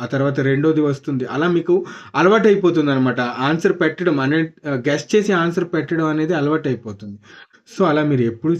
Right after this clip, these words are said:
చేయకండి. ఓకేనా, గెస్ చేసి ఆన్సర్స్ ఎప్పుడు పెట్టకండి. మీకు హండ్రెడ్ పర్సెంట్ తెలిస్తేనే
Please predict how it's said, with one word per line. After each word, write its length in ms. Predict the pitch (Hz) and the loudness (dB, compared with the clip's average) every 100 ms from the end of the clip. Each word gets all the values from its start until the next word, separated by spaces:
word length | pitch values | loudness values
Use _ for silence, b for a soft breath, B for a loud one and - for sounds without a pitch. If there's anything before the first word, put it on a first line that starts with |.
| - | -4
చేయకండి. 420 | 113 107 107 107 | -6 -4 -4 -4
ఓకేనా, 260 | 104 123 170 180 104 | -6 -6 -6 -6 -8
గెస్ 200 | 123 131 - | -6 -8 -4
చేసి 260 | - 156 151 120 | -2 0 -2 -2
ఆన్సర్స్ 420 | 127 127 135 120 143 117 | -2 -2 -4 -6 -6 -6
ఎప్పుడు 280 | 113 - 123 123 | -8 -8 -8 -8
పెట్టకండి. 420 | 110 - 131 147 165 | -12 -8 -4 -4 -4
మీకు 260 | 117 113 107 | -6 -6 -6
హండ్రెడ్ 260 | 117 139 - | -4 -4 -6
పర్సెంట్ 320 | 127 139 127 - | -6 -6 -8 -6
తెలిస్తేనే 500 | 113 120 - 123 | -8 -8 -6 -6